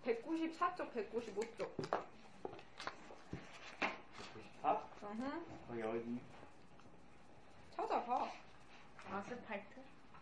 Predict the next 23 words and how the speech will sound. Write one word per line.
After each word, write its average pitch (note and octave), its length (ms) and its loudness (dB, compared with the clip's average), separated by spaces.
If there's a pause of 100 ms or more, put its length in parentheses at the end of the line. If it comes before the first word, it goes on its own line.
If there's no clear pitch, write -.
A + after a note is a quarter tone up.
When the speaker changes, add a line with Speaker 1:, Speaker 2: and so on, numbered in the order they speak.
(1300)
Speaker 2:
아무런 A2 520 -2 (440)
개인적인 A#2 580 4
정치에 G2 440 -2
대해서. - 140 -6 (1400)
Speaker 1:
천구백삼십 C#4+ 800 2
년대의 G#3 440 6
소설가 A3 500 6
이선희의 G3 760 2
다당 G3+ 520 4
여-, E3 120 2 (200)
여인의 F3+ 500 2
일한 F3+ 380 2
수필에 A#3+ 680 -2
이런 F#3+ 300 2
구절이 F#3+ 260 0
있다. - 340 2 (460)
"이 A#3+ 140 0
차 D4+ 180 4
한 D4 120 6
잔이 C#4+ 240 6
얼만가? F#3+ 720 8
십 - 300 -4
잔? C#4 280 4